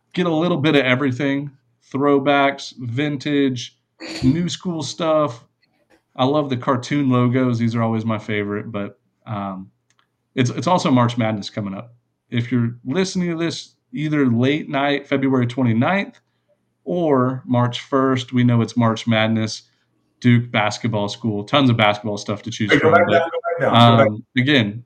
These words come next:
Speaker 1: there's so many schools you can choose from, so I'm sure they have your favorite school, and, uh, go check
Speaker 2: Oh,
Speaker 1: them out.
Speaker 2: damn it, dude.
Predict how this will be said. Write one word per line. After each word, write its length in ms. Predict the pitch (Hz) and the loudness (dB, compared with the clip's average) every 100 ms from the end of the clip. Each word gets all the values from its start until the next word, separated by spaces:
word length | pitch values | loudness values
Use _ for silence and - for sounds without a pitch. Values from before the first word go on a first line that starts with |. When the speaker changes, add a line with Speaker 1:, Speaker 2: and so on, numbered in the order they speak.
| - | 0
Speaker 1:
there's 260 | 139 127 | 2 2
so 140 | - 165 | 0 0
many 180 | 156 135 | 0 -2
schools 320 | 120 151 127 | -2 0 2
you 100 | 131 | 2
can 140 | 127 | 0
choose 220 | 123 135 | 0 0
from, 180 | 120 123 | 2 0
so 180 | 120 120 | 2 0
I'm 160 | 120 120 | 2 2
sure 220 | - 156 | 0 -2
they 140 | 143 | 2
have 220 | 131 131 113 | 2 2 0
your 100 | 120 | -2
favorite 340 | 123 113 113 | -2 -2 -4
school, 480 | - 117 113 107 - _ _ _ | -8 -6 -4 -6 -12 _ _ _
and, 340 | 117 107 104 104 | -6 -4 -4 -2
uh, 300 | 104 101 104 - 170 | -2 -2 -6 -10 -8
go 80 | |
check 200 | 190 220 196 | -4 2 4
Speaker 2:
Oh, 100 | 202 | 4
Speaker 1:
them 40 | |
out. 160 | - - - _ _ _ _ _ _ _ _ _ | 4 -2 -12 _ _ _ _ _ _ _ _ _
Speaker 2:
damn 240 | 190 226 | 2 4
it, 200 | 196 127 | 4 0
dude. 360 | 135 151 - | -4 -4 -4